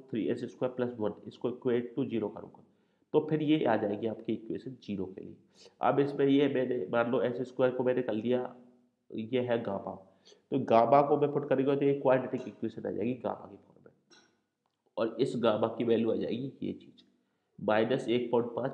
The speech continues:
प्लस माइनस एक पॉइंट एक एक। यदि मैं इसको solve करूँ तो ये दो value आएगी, एक तो minus zero point, ये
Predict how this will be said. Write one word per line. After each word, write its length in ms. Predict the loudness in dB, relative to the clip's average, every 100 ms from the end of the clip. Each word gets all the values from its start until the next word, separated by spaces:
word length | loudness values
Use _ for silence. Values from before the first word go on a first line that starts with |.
| -2
प्लस 200 | -4 -2
माइनस 280 | -4 -4 -6
एक 180 | -10 -8
पॉइंट 320 | -10 -10 -8
एक 160 | -8 -8 _ -18
एक। 100 | -18 _ _ _ -20 _
यदि 280 | 2 4 6
मैं 120 | 4
इसको 220 | 4 2 0
solve 240 | 4 4
करूँ 160 | 4 2
तो 100 | 4
ये 80 | 4
दो 180 | 6 6
value 240 | 6 4
आएगी, 240 | 4 2 -2
एक 140 | -4
तो 60 | -2
minus 360 | 0 0 0
zero 160 | 0 0
point, 220 | -2 -8 -12
ये 240 | -10 -8